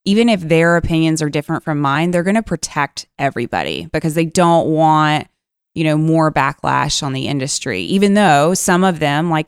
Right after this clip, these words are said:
in the movie, some of them are hunters. None of them hunted any of the animals that we filmed, but some of them have hunted in the past, and some of them would never hunt.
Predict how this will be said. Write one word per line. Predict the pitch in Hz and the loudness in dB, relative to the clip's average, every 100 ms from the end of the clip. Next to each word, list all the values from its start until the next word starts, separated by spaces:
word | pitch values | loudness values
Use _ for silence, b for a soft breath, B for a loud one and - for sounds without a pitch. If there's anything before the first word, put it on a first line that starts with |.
| - | -4
in | 165 | -2
the | 165 | 0
movie, | 165 180 156 143 175 - _ | 2 2 0 0 -2 -6 _
some | - 185 175 | -4 0 2
of | 175 | 2
them | 175 160 | 0 -2
are | 156 | -2
hunters. | 151 143 143 156 156 226 226 - _ _ _ _ - | -2 -6 -4 -4 -4 -4 -6 -10 _ _ _ _ -2
None | 185 208 | 2 2
of | 185 | 2
them | 170 160 | 0 0
hunted | 160 156 156 | 0 -2 -2
any | 151 143 | -2 -2
of | 139 | -2
the | |
animals | 135 139 139 135 | -4 -4 -4 -4
that | 135 | -6
we | 147 135 | -6 -8
filmed, | - 135 127 151 - | -8 -6 -4 -4 -4
but | 160 - | -4 -2
some | - 180 | -2 0
of | 170 | 0
them | 170 160 | 0 -2
have | 156 151 160 | 0 -2 -2
hunted | 151 143 - 139 | -6 -6 -6 -6
in | 139 | -6
the | 139 | -6
past, | - 135 285 - _ _ _ | -6 -4 -4 -6 _ _ _
and | 170 165 | -2 0
some | 180 165 | 2 0
of | 160 | 0
them | 160 160 | 0 0
would | 175 | 0
never | 170 165 175 147 - | 0 0 -2 -4 -6
hunt. | - - 90 - | -12 -14 -14 -18